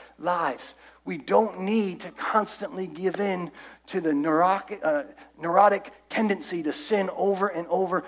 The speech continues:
and over again. We'll sin. We're all gonna mess up. We're all gonna stumble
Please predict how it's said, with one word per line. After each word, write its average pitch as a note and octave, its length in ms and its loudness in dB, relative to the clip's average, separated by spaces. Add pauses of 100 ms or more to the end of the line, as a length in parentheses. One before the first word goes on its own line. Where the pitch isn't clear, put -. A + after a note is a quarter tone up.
(120)
and E3 100 -6
over E3+ 360 0
again. D#3+ 220 -2
We'll A#3 120 8
sin. A3 360 0
We're G3+ 120 2
all G#3 220 8
gonna G3+ 160 2
mess F#3+ 320 2
up. G3+ 140 6
We're E3+ 120 2
all G3+ 140 4
gonna G3 200 -2
stumble G3+ 560 2